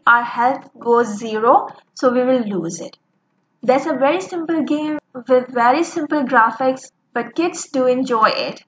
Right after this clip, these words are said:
I'm doing this in my online classes. You can also try. I am giving the link in the description box.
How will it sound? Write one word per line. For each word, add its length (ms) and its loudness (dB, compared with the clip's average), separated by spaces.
I'm 200 0
doing 260 -2
this 180 4
in 180 -6
my 180 0
online 420 0
classes. 420 0
You 80 -2
can 160 -6
also 420 -2
try. 360 0
I 320 -2
am 200 -8
giving 300 -6
the 100 -4
link 260 -8
in 140 -8
the 80 -6
description 640 -10
box. 320 2